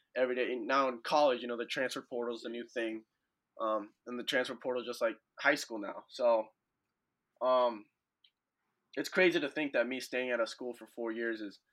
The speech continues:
is kinda out of the ordinary when, you know, <laughs> that, that was a thing that was expected,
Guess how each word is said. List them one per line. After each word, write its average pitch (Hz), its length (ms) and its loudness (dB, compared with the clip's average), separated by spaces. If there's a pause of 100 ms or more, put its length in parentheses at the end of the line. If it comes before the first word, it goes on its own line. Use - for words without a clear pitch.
(500)
is 107 200 -10
kinda 123 220 2
out 120 140 4
of 120 80 2
the 113 60 0
ordinary 131 680 -2 (260)
when, 113 360 -6 (180)
you 117 100 -10
know, 107 200 -2 (560)
<laughs> - 520 -12
that, 170 300 6
that 139 160 6
was 147 80 2
a 147 40 0
thing 139 200 -2
that 131 100 4
was 123 80 -2
expected, 120 600 -2